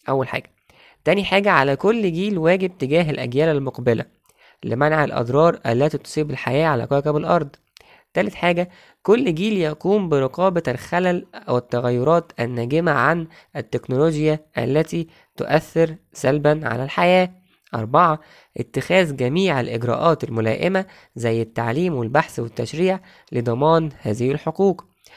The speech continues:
رقم خمسة، حث الحكومات والمنظمات غير الحكومية والأفراد على تنفيذ هذه المبادئ. طبعًا احنا بنتكلم وبنفتكر المراجعة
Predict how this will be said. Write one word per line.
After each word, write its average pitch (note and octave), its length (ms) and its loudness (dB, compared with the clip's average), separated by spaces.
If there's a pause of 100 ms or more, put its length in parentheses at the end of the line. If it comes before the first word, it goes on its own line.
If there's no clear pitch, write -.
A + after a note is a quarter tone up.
(180)
رقم G#3 220 2
خمسة، G3 400 -2 (220)
حث - 360 0
الحكومات F3+ 800 0
والمنظمات C3+ 920 0
غير C#3+ 280 0
الحكومية F3+ 640 -2 (280)
والأفراد D#3+ 680 0
على D3+ 380 2 (360)
تنفيذ C3 600 -4 (160)
هذه A#2+ 540 -4 (360)
المبادئ. A#2 480 0 (500)
طبعًا C#3+ 380 4 (100)
احنا B2+ 200 -4
بنتكلم E3+ 680 0 (360)
وبنفتكر D#3+ 1300 -2 (480)
المراجعة E3+ 720 2